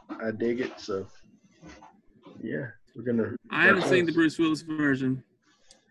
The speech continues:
Speaker 2: but I, you have to remind me where I can watch Death Wish.
Speaker 1: Uh,
Speaker 2: The
Speaker 1: both
Speaker 2: original.
Speaker 1: are, both are on Prime.
Speaker 2: Okay.
Speaker 1: Yeah.
Speaker 2: All right.
Speaker 1: All right.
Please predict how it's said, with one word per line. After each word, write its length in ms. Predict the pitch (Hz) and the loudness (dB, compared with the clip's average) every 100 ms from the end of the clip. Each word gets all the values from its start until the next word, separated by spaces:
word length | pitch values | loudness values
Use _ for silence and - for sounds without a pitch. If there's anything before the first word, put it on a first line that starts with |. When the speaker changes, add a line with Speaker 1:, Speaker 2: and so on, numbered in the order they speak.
| - | -6
Speaker 2:
but 160 | 147 147 | 0 2
I, 200 | 143 143 147 - _ _ _ _ - _ _ _ - | 2 0 -6 -20 _ _ _ _ -20 _ _ _ 4
you 100 | 190 | 4
have 120 | 190 | 4
to 80 | 170 | 4
remind 380 | 160 165 160 | 4 4 4
me 140 | 160 156 | 4 2
where 280 | 151 147 143 - _ | 2 2 0 -8 _
I 120 | 156 143 - | -4 -4 -2
can 120 | 147 | -2
watch 240 | 151 143 - | 0 -2 2
Death 260 | 147 - | 2 2
Wish. 380 | 135 127 - - - - - - - - _ - - | -4 -2 -4 -6 -10 -14 -20 -20 -20 -20 _ -4 6
Speaker 1:
Uh, 100 | 143 | 8
Speaker 2:
The 100 | 143 | 12
Speaker 1:
both 260 | 165 165 | 12 12
Speaker 2:
original. 120 | 143 | 4
Speaker 1:
are, 60 | 110 - _ - | 2 -8 _ 0
both 300 | 123 160 165 | 10 10 12
are 180 | 170 165 | 10 10
on 60 | |
Prime. 460 | 156 160 147 107 104 - _ _ _ _ _ - - _ - | 10 8 8 6 2 -16 _ _ _ _ _ -20 -20 _ -2
Speaker 2:
Okay. 260 | 101 131 120 - _ _ - | 0 0 -2 -14 _ _ -14
Speaker 1:
Yeah. 160 | 123 113 - _ _ _ _ _ 156 | -6 -6 -6 _ _ _ _ _ -6
Speaker 2:
All 80 | |
right. 240 | 143 123 - - _ _ - _ - 117 | -2 -2 -6 -18 _ _ -20 _ -14 -6
Speaker 1:
All 160 | 139 | -4
right. 260 | 139 151 139 | -4 -4 -8